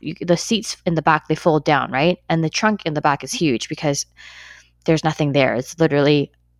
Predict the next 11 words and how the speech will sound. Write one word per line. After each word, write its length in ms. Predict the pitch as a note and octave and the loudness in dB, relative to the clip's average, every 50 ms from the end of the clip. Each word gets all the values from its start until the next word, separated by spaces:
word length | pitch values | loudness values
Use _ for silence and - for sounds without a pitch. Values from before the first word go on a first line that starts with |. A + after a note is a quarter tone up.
| _ _ _ _ _ - | _ _ _ _ _ 2
a 60 | D#3 D#3 | 2 2
freaking 420 | D3+ - A#3+ - - D3 C#3+ C#3+ | 2 0 -4 -4 -4 -4 -4 -4
battery 480 | - C#3 C3+ D3 D#3 D3 C3 B2+ A#2+ G#2 | -4 0 2 2 2 2 0 -2 -2 -2
underneath 380 | B2+ C3+ C3+ C3+ C3+ C#3 C3 | -4 -4 -4 -4 -4 -4 -4
the 80 | - C3 | -4 -4
entire 360 | C3 B2+ - C3+ B2+ B2 B2 | -4 -4 -2 0 0 0 0
car. 300 | - - - B2 B2+ - | -2 -2 0 0 0 2
And 140 | - D3+ G3+ | 2 4 6
there's 160 | G#3+ A#3 A3+ | 6 6 8
no 260 | B3+ C4+ C4+ C4 - - - | 8 6 6 4 2 0 -2
engine. 600 | D3 D#3 D#3+ G3 G#3 - C3+ - - - F3 - | 0 2 4 4 4 2 2 0 -2 -4 -6 -8